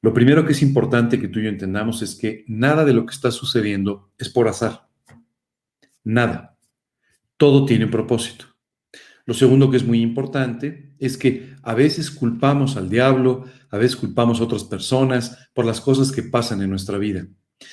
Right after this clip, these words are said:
Y si bien ellos tendrán cierto nivel de responsabilidad por su actitud o su intención, de cualquier manera, cada una de estas cosas tiene que ser permitida por Dios para que suceda en tu vida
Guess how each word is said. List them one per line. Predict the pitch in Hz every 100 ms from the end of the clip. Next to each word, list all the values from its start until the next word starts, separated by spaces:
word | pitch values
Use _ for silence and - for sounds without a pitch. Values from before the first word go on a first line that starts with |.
| - _ -
Y |
si | - 120
bien | 147 175
ellos | 180 180
tendrán | 143 127 135
cierto | 131 135 135 120
nivel | 113 117
de | 127
responsabilidad | 117 - 110 98 110 104 98 101 120 120 - _ _
por | - 104
su | 110
actitud | 92 101 - 127 117
o |
su | - 101
intención, | 87 85 82 107 131 - - _ _ _ _ _ _
de | 113
cualquier | 107 107 - 139
manera, | 143 117 113 95 - _ _ _ _ _
cada | 143 156 147
una | 139 135
de | 101 104
estas | 107 - -
cosas | 104 95 127 135 - _ _ _
tiene | - 160 185 180
que | 170
ser | - 131 -
permitida | 113 98 98 95 123 120
por | 113 98
Dios | 107 107
para | - 92 95
que | 92
suceda | 95 - 123
en | 117
tu | 117
vida | 104 107 131 139